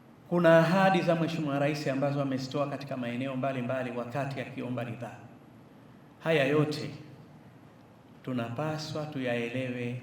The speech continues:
kwanza, halafu tuangalie tunayawekea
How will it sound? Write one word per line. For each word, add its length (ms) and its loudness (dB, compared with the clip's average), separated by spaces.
kwanza, 400 -4
halafu 640 -6
tuangalie 1040 -4
tunayawekea 1000 -4